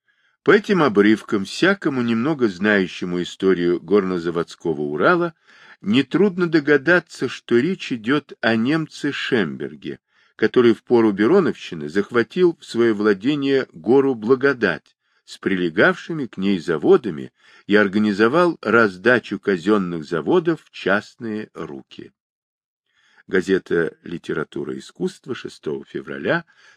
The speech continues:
тысяча девятьсот сорок третьего года. Как мне здешние места не знать? В этой самой деревне Кунгурки родился, около неё всю жизнь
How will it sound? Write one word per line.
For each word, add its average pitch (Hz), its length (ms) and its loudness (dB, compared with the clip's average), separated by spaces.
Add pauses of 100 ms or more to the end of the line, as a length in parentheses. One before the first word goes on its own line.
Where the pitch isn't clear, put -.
тысяча - 300 -8
девятьсот 80 500 -8
сорок 101 380 -6
третьего 78 460 -14
года. - 360 -20 (2750)
Как 196 400 0
мне 220 240 2
здешние 165 720 2
места 127 520 0
не 80 160 -4
знать? 95 560 -6 (680)
В 82 160 -2
этой 190 340 4
самой 165 540 0
деревне 143 720 2
Кунгурки 117 920 0 (340)
родился, 107 880 0 (380)
около 131 460 4
неё 98 340 0
всю 92 260 -6
жизнь 135 480 -2